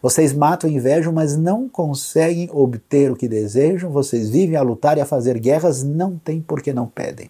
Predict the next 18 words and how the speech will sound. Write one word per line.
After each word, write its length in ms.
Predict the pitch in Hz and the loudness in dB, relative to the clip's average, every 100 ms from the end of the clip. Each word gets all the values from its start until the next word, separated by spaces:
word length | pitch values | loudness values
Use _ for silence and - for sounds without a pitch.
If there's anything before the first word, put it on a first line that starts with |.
| - | -8
É 60 | 131 | -4
muito 300 | 147 226 196 | 0 2 2
interessante 560 | 156 143 - 147 151 | 2 0 2 0 -2
como 240 | - 151 156 | -2 -2 -2
Tiago 380 | - 175 135 | -2 0 0
estabelece 680 | 139 - 135 123 107 123 - | -4 -2 0 2 2 0 0
pra 180 | - 101 | -4 -2
nós 340 | 123 151 - - - - - - - - - | 2 2 0 -10 -20 -20 -20 -18 -18 -6 0
aqui 340 | 139 - 185 | 0 4 4
a 80 | 175 | 4
origem 580 | 185 170 156 190 147 127 | 4 4 2 0 -2 -2
dos 200 | 110 98 | -2 -2
inimigos. 600 | 98 80 - - - - _ _ _ _ _ _ - - | -4 -8 -16 -12 -12 -12 _ _ _ _ _ _ -12 -8
A 120 | - | 0
origem 280 | 127 175 202 | 4 4 2
dos 220 | 175 147 | 2 2
inimigos 540 | 139 127 107 113 143 143 | 2 0 0 0 -2 -2
envolve 680 | 160 110 98 95 113 156 | -2 -2 -2 -2 -2 -4